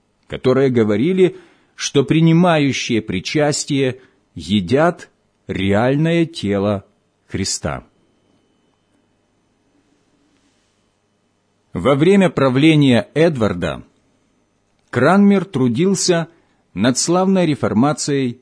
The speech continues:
с неизменным рвением, даже болея жестокой лихорадкой в тысяча пятьсот пятьдесят втором году,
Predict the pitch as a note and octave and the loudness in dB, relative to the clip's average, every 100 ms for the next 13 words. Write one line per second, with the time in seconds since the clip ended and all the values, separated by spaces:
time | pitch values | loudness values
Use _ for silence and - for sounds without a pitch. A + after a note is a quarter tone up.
0 | _ _ _ - - C#3+ D#3 C3+ F2 G#2+ | _ _ _ -10 -4 0 2 2 0 0
1 | F3 F#3 F3+ F3 D#3 C3 D#3 B2+ F2 C2+ | 2 2 0 0 0 0 2 2 0 -6
2 | A#1+ _ _ _ _ _ _ _ _ - | -14 _ _ _ _ _ _ _ _ -10
3 | A#2+ F3 F#3+ F3 D#3+ F3 F3+ E3 D#3 - | -2 0 0 0 2 4 4 2 -2 -10
4 | _ _ D#2 B2+ - - F#3+ E3+ D3+ - | _ _ -6 -6 -2 0 2 2 0 -2
5 | G2 C#3+ C#3+ - C3+ A#2+ - _ _ _ | -2 -2 -4 -4 -4 -4 -6 _ _ _
6 | - D2 - F3+ F#3+ F#3 D#3+ A2 G2+ - | -20 -20 -2 0 0 -2 -2 -2 -4 -4
7 | D3 C#3+ - _ _ _ G#2 F#2+ G2 C#3 | -4 -4 -6 _ _ _ -6 -4 -2 -2
8 | C3+ G#2+ - F#2+ A#2+ A2 G#2+ A#2+ F#2+ | -2 -4 -4 0 2 2 0 -2 -6